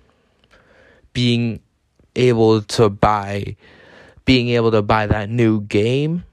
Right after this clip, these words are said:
or being able to walk? The answer is pretty obvious, but that man wasn't expecting to get a healing, but he still was expecting for something, and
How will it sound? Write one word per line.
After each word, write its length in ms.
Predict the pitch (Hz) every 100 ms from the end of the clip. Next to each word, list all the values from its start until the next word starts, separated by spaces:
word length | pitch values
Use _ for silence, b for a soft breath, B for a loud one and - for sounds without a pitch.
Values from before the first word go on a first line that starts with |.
| _ B B B B -
or 200 | 120 117
being 320 | 120 117 113
able 240 | 113 101
to 80 | 95
walk? 680 | 90 95 117 107 - - - - b b b b b b b b b _ -
The 280 | 78 131
answer 380 | 139 170 190 180
is 120 | 135
pretty 460 | - - 156 147 101
obvious, 680 | - 147 95 92 92 - - b b b _
but 160 | 113 120
that 180 | 127 135
man 260 | 139 131
wasn't 280 | 127 123 113
expecting 800 | 90 - - 143 147 - 110 104
to 140 | - 110
get 180 | 104
a 60 | 95
healing, 680 | 95 - 135 127 90 95 101 b _
but 120 | 113
he 180 | 113 127
still 480 | 120 - 165 156 117
was 340 | 127 117 101 -
expecting 760 | - - - 123 120 - 95 98
for 220 | - 98
something, 800 | - - 131 131 - 87 90 95 _ -
and 360 | 107 98 92